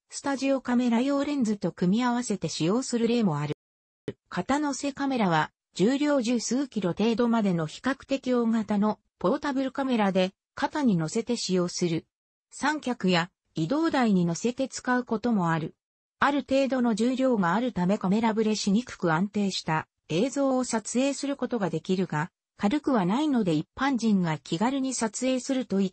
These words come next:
た用途には向かない。もっぱら業務用、ハイエンドアマチュア用である。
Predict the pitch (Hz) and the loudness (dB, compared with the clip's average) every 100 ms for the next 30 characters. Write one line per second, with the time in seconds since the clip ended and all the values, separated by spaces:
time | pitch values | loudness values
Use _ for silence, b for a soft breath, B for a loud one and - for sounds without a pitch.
0 | _ 165 170 _ _ 202 269 277 254 220 | _ -2 -2 _ _ 0 0 2 2 4
1 | 170 151 143 - 143 139 139 - _ _ | 4 0 -2 -2 -4 -4 -6 -14 _ _
2 | _ _ - 165 - - 285 277 269 262 | _ _ 0 0 0 0 0 2 0 0
3 | 254 262 233 202 - _ - - 269 302 | 0 0 2 0 -2 _ -4 0 2 2
4 | 269 247 233 214 208 202 269 254 240 254 | 0 2 2 2 0 -2 -2 0 2 2
5 | 226 196 175 151 | 2 2 0 -2